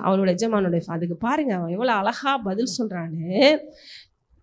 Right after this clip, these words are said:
தன் எஜமானுடைய மனைவிக்கு சொல்லுக்கு இணங்காமல் அவளை நோக்கி, "இதோ வீட்டிலே என்னிடத்தில் இருக்கிறவைகளில் யாதொன்றை குறித்தும் என்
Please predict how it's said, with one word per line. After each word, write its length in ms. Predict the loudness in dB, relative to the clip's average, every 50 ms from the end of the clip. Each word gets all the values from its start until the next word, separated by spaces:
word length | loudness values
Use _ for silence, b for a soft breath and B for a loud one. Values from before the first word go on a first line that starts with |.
| _ _ _ _ _ _
தன் 120 | 6 8
எஜமானுடைய 560 | 10 10 10 10 10 10 10 10 10 10 10
மனைவிக்கு 360 | 8 8 8 8 6 6 4 4
சொல்லுக்கு 380 | 6 6 6 6 6 4 2
இணங்காமல் 920 | 4 6 6 6 6 6 6 8 8 8 8 8 6 6 6 6 6 4 4
அவளை 320 | 2 4 6 6 6 8
நோக்கி, 420 | 8 8 6 6 4 0 0 2
"இதோ 500 | 2 2 4 8 10 10 10 10 8 8 6
வீட்டிலே 480 | 6 6 4 6 6 6 8 8 8
என்னிடத்தில் 440 | 8 8 6 6 6 4 4 4 4
இருக்கிறவைகளில் 760 | 4 4 2 2 2 4 4 4 4 4 4 4 2 4 4
யாதொன்றை 580 | 6 6 6 6 6 6 6 6 6 4 6 4
குறித்தும் 400 | 4 4 4 2 4 4 4 4
என் 280 | 4 4 2 0 -2